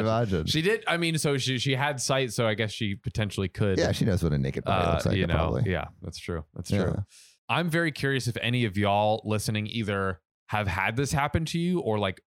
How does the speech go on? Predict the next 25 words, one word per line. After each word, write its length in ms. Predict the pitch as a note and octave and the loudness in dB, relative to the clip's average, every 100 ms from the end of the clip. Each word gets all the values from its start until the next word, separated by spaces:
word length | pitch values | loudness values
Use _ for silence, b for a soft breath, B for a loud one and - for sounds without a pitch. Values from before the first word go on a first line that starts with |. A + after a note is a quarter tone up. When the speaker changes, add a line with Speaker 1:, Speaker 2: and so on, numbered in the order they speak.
| - | -8
Speaker 1:
know 680 | F#2+ G2+ A2 B2 C#3 D3+ - _ _ - | -2 0 2 2 0 -2 -8 _ _ -4
somebody 520 | - C3+ C3+ C#3 C3 | -2 0 2 2 2
that 200 | A#2 - | 0 0
that 120 | G#2 | 0
has 100 | F#2 | 0
happened 360 | G2 F#2 A#2+ A2+ | -2 -2 -2 -2
to, 100 | B2 | 0
like, 120 | G2 | 2
Speaker 2:
Yeah. 180 | D2+ F#2 | 2 2
Speaker 1:
what 220 | G#2 G2+ F#2+ | 2 0 -2
their 500 | G2+ G2+ F#2+ F#2 F2 - _ _ _ _ | 0 2 2 0 -4 -8 _ _ _ _
transition 460 | - G2+ F#2+ F#2 C3 | -2 0 0 2 4
Speaker 2:
You 40 | |
know, 60 | F3 | 4
Speaker 1:
was 80 | - | 2
Speaker 2:
I 40 | |
Speaker 1:
like. 80 | E2+ | 2
Speaker 2:
bet, 100 | G#4+ C5 | 2 2
I, 200 | D3+ D3 | 0 0
I 60 | C3+ | 0
bet 220 | C3+ - | 0 0
we 100 | - | 2
have, 160 | E3+ C#3 | 2 2
like, 180 | B2 - G#2+ | -2 -4 -2
like, 260 | G2 - | -2 -2